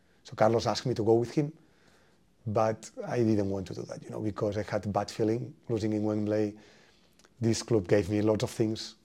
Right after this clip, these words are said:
Huddersfield. I, I just was feeling that I was letting the, the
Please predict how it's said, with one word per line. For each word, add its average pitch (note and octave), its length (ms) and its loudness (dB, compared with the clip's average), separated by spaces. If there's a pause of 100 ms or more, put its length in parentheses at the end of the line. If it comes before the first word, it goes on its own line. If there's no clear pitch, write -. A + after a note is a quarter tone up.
Huddersfield. A#2+ 480 -2 (680)
I, A2+ 180 0
I A2+ 100 6
just A#2 220 0
was G#2 220 0
feeling G2+ 300 -2
that G2+ 160 -2
I - 20 -2
was G2 200 -6
letting G#2 260 -2
the, G2+ 160 -10 (200)
the A2 100 -6